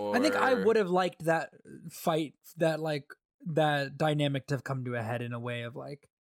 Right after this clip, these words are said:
Speaker 2: Hmm.
Speaker 1: some sort of, like we were talking about last week, like, there being a heart attack or something, like, some,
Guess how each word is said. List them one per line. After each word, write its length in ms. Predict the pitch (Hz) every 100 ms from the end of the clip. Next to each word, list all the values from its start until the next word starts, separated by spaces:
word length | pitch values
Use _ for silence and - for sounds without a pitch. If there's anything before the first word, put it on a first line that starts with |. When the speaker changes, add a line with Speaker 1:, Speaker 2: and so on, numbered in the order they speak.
| _ 110
Speaker 2:
Hmm. 340 | 104 85 - _ _ -
Speaker 1:
some 260 | - 185 151
sort 260 | 175 151
of, 240 | 139 135 165
like 160 | 240
we 80 | 247
were 60 | 226
talking 180 | 240 214
about 140 | 190
last 300 | 160 160 -
week, 180 | 151 147
like, 200 | 139 131
there 120 | 147
being 180 | 139 127
a 60 |
heart 200 | 117 131
attack 320 | 123 131 120 -
or 40 |
something, 400 | - 131 135 127
like, 220 | 131 131
some, 300 | - 139 139